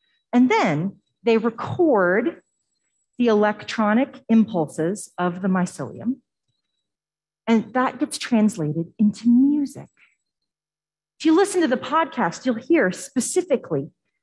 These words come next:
the music that's made by blue oyster mushrooms and,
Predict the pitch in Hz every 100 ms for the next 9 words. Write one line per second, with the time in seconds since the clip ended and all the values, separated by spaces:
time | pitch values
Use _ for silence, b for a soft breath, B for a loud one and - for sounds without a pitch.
0 | _ - 254 262 311 381 370 - - 196
1 | - 208 202 175 175 160 170 _ _ _
2 | _ _ 190 269 285 285 - 247 269 -
3 | 220 175 - - 196 190 - 202 175 165
4 | 165 - - 208 202 196 190